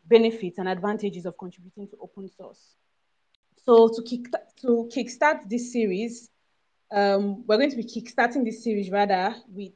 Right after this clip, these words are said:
this session titled Recognizing Your Value as a Contributor in the Eco-,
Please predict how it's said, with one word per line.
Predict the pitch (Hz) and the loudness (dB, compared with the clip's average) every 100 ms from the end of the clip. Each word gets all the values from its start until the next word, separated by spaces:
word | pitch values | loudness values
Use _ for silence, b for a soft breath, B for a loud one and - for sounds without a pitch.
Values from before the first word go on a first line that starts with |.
| _ _ _ _ _ _ _ _ _ _ _ _ _ _ _ _ _ 165 | _ _ _ _ _ _ _ _ _ _ _ _ _ _ _ _ _ -2
this | 254 269 | -2 0
session | 262 233 - 180 190 233 - | 2 0 0 -4 -4 -6 -4
titled | 240 214 214 247 214 180 | 2 2 2 0 0 -4
Recognizing | 214 220 202 220 233 240 247 240 | -6 -4 -2 -2 -2 0 0 2
Your | 185 175 | 0 -2
Value | 196 214 208 196 190 | 0 0 0 -4 -6
as | 180 220 | -8 -10
a | |
Contributor | - 202 196 202 190 226 214 - | -8 -8 -8 -12 -16 -16 -14 -14
in | 196 | -14
the | 202 - | -18 -14
Eco-, | 208 214 _ 247 | -14 -14 _ -16